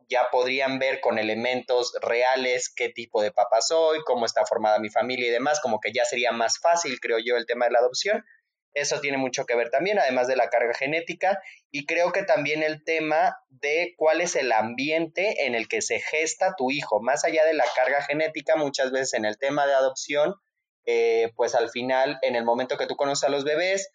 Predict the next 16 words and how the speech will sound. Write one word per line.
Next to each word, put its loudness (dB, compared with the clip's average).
o 4
a 4
los 0
niños, 0
cuando -2
ya 2
están -2
más 0
grandes, 0
es 0
un 0
proceso 0
en -2
donde -2
tú -2
no, 2